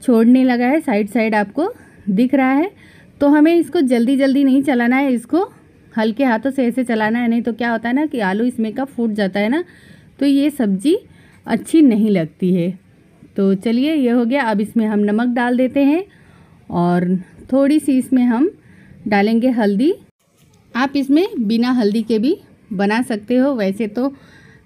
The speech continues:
हरी सब्जियों में ज़्यादा हल्दी मसाले नहीं पड़ते हैं तो अच्छी लगती है। तो चलिए, ये मैं कलर के लिए बस हल्का सा इसमें हल्दी डाल रही हूँ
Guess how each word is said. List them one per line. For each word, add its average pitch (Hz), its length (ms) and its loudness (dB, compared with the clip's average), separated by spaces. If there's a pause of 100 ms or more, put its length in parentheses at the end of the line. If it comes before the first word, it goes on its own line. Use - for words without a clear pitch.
(120)
हरी 208 460 0
सब्जियों 233 380 -2
में 254 120 2
ज़्यादा 214 320 0
हल्दी 202 340 0
मसाले 214 400 -2
नहीं 214 240 0
पड़ते 196 280 -4
हैं 240 120 -4
तो 302 120 -6
अच्छी 240 280 -4
लगती 180 320 -2
है। 175 60 -2
तो 196 140 -6
चलिए, 220 300 -4
ये 262 140 -2
मैं 254 180 0
कलर 214 300 -4
के 226 120 -8
लिए 240 120 -2
बस 262 220 -6
हल्का 226 320 -4
सा 254 120 -4
इसमें 240 320 -2
हल्दी 220 280 -2
डाल 202 220 -2
रही 214 140 -2
हूँ 330 200 0